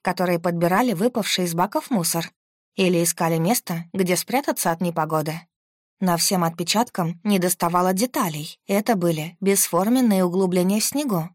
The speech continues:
по крайней мере, на мой нетренированный взгляд. «Что это?» Джулия наклонилась и что-то подняла с земли. «Где я это видела?»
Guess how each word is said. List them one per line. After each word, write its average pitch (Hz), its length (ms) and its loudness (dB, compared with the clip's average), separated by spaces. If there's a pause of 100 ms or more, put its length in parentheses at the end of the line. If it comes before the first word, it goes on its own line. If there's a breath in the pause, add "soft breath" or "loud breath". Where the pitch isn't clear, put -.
(200)
по 180 140 -4
крайней 180 360 2
мере, 180 440 -2
на 180 220 2
мой 240 220 0
нетренированный 208 720 0
взгляд. 160 420 -2 (720)
«Что - 360 0
это?» 143 300 0 (640)
Джулия 180 340 4
наклонилась 170 800 0
и 202 100 0
что-то 180 320 0
подняла 240 420 2
с 180 40 0
земли. 208 340 2 (520)
«Где 233 380 4
я 226 160 4
это 240 180 2
видела?» 180 500 2